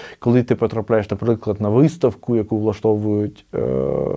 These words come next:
ну, чи, наприклад, фотовиставка вгору, яку влаштовувала, чи,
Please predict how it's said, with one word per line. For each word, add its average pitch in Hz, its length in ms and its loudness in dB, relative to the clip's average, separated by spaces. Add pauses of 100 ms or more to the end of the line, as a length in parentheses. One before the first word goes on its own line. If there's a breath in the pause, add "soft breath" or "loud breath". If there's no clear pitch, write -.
(280)
ну, 107 200 -2
чи, - 180 -8
наприклад, 92 540 -6
фотовиставка 101 680 -4
вгору, 185 360 6
яку 156 220 2
влаштовувала, 127 540 0
чи, 127 220 0